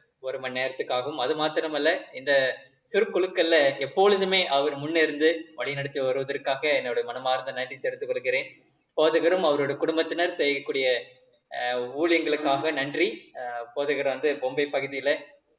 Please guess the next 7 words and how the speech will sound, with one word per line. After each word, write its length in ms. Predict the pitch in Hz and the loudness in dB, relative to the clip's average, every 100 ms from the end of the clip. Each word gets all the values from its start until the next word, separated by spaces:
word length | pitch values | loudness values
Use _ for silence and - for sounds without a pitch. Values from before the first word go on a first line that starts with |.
| - - | -20 -12
அங்க 300 | 131 123 127 | -6 -2 -2
திருச்சபைகள், 960 | 180 196 196 175 147 135 147 156 - | -2 -4 -2 0 0 0 -2 -4 -8
அஹ், 220 | 127 123 | -6 -6
தமிழ், 300 | 123 143 156 156 | -4 -4 -4 -6
அஹ், 380 | 143 131 123 120 120 117 - | -4 -2 -2 -4 -8 -14 -8
திருச்சபைகளுக்கு 1000 | 139 143 139 127 127 127 127 - 139 123 | -8 -6 -6 -6 -6 -6 -6 -2 -2 -2
போதகராகவும், 720 | 131 135 131 131 127 135 180 | -4 -4 -2 -2 -2 -2 -4